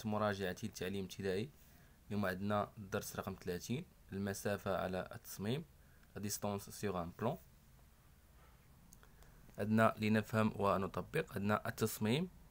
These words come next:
يمثل حديقة، يعني هذا التصميم، التصميم يمثل حديقة مستطيلة الشكل رسمت بسلم واحد على مائتين. أقيس بعدي الحديقة بالمسطرة.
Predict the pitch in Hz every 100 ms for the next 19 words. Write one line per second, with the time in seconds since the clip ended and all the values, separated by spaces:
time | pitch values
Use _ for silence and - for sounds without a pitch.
0 | - 101 123 127 107 101 104 101 123 113
1 | - 113 92 90 90 87 - - 110 180
2 | - - - - - 110 - 113 107 110
3 | 117 110 107 104 113 113 - 113 101 101
4 | 92 90 110 101 - 120 135 147 - -
5 | - - 120 123 110 120 110 98 117 107
6 | 107 120 - 107 107 92 92 98 95 -
7 | 98 - - 120 180 - - - - -
8 | - - - 107 - 127 123 107 98 92
9 | 110 - 98 - 110 107 104 - 95 92
10 | 104 - 92 90 90 - 92 160